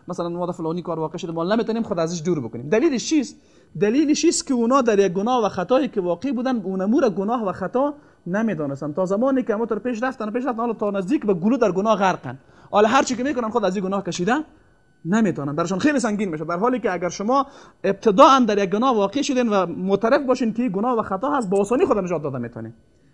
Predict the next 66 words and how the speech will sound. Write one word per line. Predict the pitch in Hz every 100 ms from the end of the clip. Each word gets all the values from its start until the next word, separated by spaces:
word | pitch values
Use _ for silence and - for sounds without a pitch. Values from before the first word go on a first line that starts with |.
| _ _ -
مقدمات | 185 226 185 247 311 311
گناه | 226 262
را | 285
یک | 240
نفر | 226 285
انجام | 262 285 277
اگر | 247
بده، | 294 302
خود | 247 254 240
ترک | 233 214
کردن | 226 247
از | 277
او | 254
خیلی | 349 339
ساده | 190 151
هست، | 151 147 - -
اما | 214 233
اگر | 240 226
در | 226 233
گناه | 226 269 339 214
غرق | 330 349 -
شد، | - 381 202
بعد | 233
از | 220
او | 202
خیلی | 226 208
برش | 175
سنگین | 170 151 151 139
می‌شه. | 117 - 123 -
به | -
همین | 208 277
خاطر | 277 262
خیلی | - 339
از | 247
مردم | 220 226
میان | 262 277 233 262 - - -
میگه | 202
که | 196
«والا | 190 202
مثلاً | 202 196
من | 190
توبه | 185 170
کنم، | 180 180
بازم | 170 170 156
در | 147
گناه | 147 135
واقع | 120
شدم، | 131 139
باز | 175
توبه | 175 175
کنم.» | 180 180
به |
خاطر | 185 202 285
چی؟ | 240 302 - - _
به | 165
خاطری | - 190 285 285
که | 277 254
این | 285 233 185
نفس | 240 359 - -
خود | 277 277 240
را | 247
به | 185
گناه | 165 180 277 220
عادت | 165 165 165 285 170
داده | 151 135
بیخی. | 127 123 131